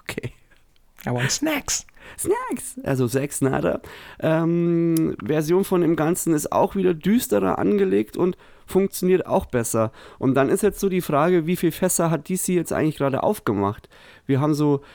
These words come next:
Speaker 1: die Einzelfilme, wir haben so die D-C-E-U-Filme, dann wieder,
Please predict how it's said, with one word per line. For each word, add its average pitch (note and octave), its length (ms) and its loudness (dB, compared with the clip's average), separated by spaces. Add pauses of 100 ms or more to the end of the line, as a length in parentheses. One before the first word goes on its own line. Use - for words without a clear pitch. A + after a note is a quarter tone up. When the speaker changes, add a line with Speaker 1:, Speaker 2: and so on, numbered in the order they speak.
(160)
Speaker 1:
die - 120 2
Einzelfilme, G#3+ 800 2
wir E3+ 140 4
haben D3+ 140 2
so C#3 100 -2
die C3+ 120 0
D-C-E-U-Filme, G#3 1300 0 (600)
dann D#3+ 420 2 (800)
wieder, D#3+ 1120 0